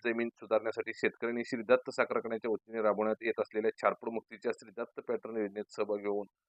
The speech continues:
आपली जमीन सुधारून घ्यावी. या कामी दत्त कारखान्याकडून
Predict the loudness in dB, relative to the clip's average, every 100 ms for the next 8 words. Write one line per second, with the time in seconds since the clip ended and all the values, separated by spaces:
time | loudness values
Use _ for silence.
0 | _ -14 -8 -2 2 2 2 -2 -2 0
1 | 4 4 2 -4 _ -4 -2 0 -2 0
2 | 0 0 -2 0 0 0 0 2 2